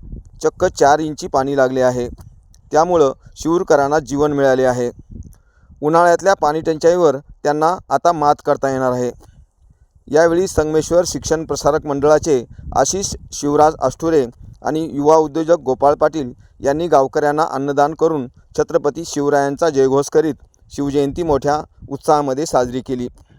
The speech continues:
विंधन विहिरीतून येणाऱ्या पाण्याच्या फवाऱ्यामुळे गावकऱ्यांच्या चेहऱ्यावर मोठा आनंद ओसंडून वाहत होता. या उपक्रमाचे सर्वत्र कौतुक केले जात आहे.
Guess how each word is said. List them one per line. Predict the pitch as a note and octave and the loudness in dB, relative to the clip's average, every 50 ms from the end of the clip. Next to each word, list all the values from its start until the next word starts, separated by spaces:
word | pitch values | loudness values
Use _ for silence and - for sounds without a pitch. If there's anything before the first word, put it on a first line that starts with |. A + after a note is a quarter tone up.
| - - _ _ - - - - _ _ _ _ _ - | -20 -20 _ _ -20 -20 -20 -20 _ _ _ _ _ -2
विंधन | - D#3 E3 F3+ G3+ G#3+ G#3 | 0 0 2 4 4 4 4
विहिरीतून | F#3+ F3+ F3+ E3+ F#3 - F#3 F#3 | 4 4 6 4 4 2 0 0
येणाऱ्या | F3+ E3 D#3 D3+ D3+ D#3 E3 F3 | 2 2 2 4 4 4 4 4
पाण्याच्या | - D3 D3 C#3 C#3+ D3 D3 C#3+ - E3+ | 2 2 0 0 0 -2 -2 0 0 0
फवाऱ्यामुळे | E3+ - C#3+ C3 C3+ C#3 D3 D3+ D#3 E3 E3+ D#3+ C#3 B2+ C3+ _ - _ _ - | 0 2 2 4 4 4 4 2 2 4 4 4 4 2 -2 _ -20 _ _ 0
गावकऱ्यांच्या | C3 C#3 C#3+ C#3 - E3 D#3 D#3 D#3 - F3 E3+ | 2 4 4 4 2 0 0 0 0 0 -2 -2
चेहऱ्यावर | - D3 C#3 C#3 C3+ D3 D#3+ D#3 C3 B2 B2 - - - - | 0 0 2 2 4 4 4 4 2 2 0 -6 -14 -8 -4
मोठा | C3+ D3 D3 F3 D#3+ | -2 0 2 2 2
आनंद | C#3 C3+ D3 D3+ D#3+ E3 | 2 0 0 -2 -2 -2
ओसंडून | D#3+ C#3+ C#3+ B2+ - D3 D3+ D#3 E3 E3+ | 0 0 0 0 -2 -2 -4 -4 -2 0
वाहत | E3 C#3 C3+ C#3 - - | 2 2 2 0 0 -2
होता. | C3+ B2 - B2 A#2 A2 - - - - - - - - - - - - | -2 0 0 0 0 -2 -6 -14 -20 -20 -20 -20 -20 -20 -20 -20 -12 -2
या | - E3 F3 | 2 4 4
उपक्रमाचे | F3 D#3+ - E3+ D#3 E3 F3 F3 F3 F3 E3+ G3 F3 | 4 4 0 -2 -2 0 0 2 0 0 0 -2 -2
सर्वत्र | D#3+ C#3+ C#3+ D#3 D#3+ - F3 F3+ | 0 2 2 2 2 0 -2 -2
कौतुक | - D3 C#3 C3 - E3 - - | 0 0 -2 -2 -2 -6 -4 -2
केले | C#3+ C#3 C#3 C3 | -2 0 0 2
जात | C3 B2 - | 2 2 2
आहे. | B2 A#2+ A#2 B2 B2 | 0 -4 -4 -6 -8